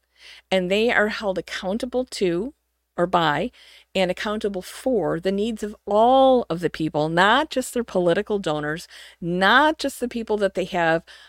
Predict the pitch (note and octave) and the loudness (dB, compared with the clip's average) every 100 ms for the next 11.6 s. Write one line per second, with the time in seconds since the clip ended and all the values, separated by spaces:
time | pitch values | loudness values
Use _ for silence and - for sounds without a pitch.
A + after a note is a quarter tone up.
0 | _ D3+ C#3+ D3 - D3 D3 - D#3+ E3+ | _ -2 0 -2 -4 -6 -6 -2 4 6
1 | G#3+ G3 G3 F#3 F3 E3+ E3 D#3+ D3+ B2+ | 4 0 -2 0 0 0 -2 -4 -2 -2
2 | D#3+ - _ _ _ _ - - _ A3+ | -2 -8 _ _ _ _ -20 -20 _ -2
3 | G3+ A3 C#4 D#4 B3 - A3+ B3 A3+ G#3 | 2 4 4 2 0 -2 -8 -8 -4 -2
4 | G#3+ F3+ E3+ D#3+ D#3 - D3+ D3 - F#3 | 0 0 2 0 0 0 -4 -6 -6 -2
5 | F#3 F3 E3+ - D3+ D3+ D3+ G3+ - - | -2 -2 -6 -6 -6 -2 -2 -2 -2 -4
6 | D3+ - D3+ D3+ C#3+ D#3 F3 - F#3+ - | -4 -4 -8 -4 -4 -4 -8 -6 -8 2
7 | A#3 B3+ C#4 D4+ F4 F4 _ - A#3 A3 | 4 4 4 -4 -10 -12 _ -6 -2 -2
8 | G#3+ A3 A#3+ _ - G#3 G3 - E3+ - | 0 -2 -4 _ -4 0 2 0 -6 -4
9 | E3+ E3+ F3+ F3+ - C3 - - - - | -4 -4 -2 -2 -2 -8 -8 -20 -20 -6
10 | D#3+ C#3+ C#3+ C#3 D3+ F#3+ B3+ B3+ - G#3+ | -2 0 0 -2 4 6 6 2 -4 -6
11 | G#3+ G3 E3+ D3 - - | -4 -4 -4 -6 -8 -18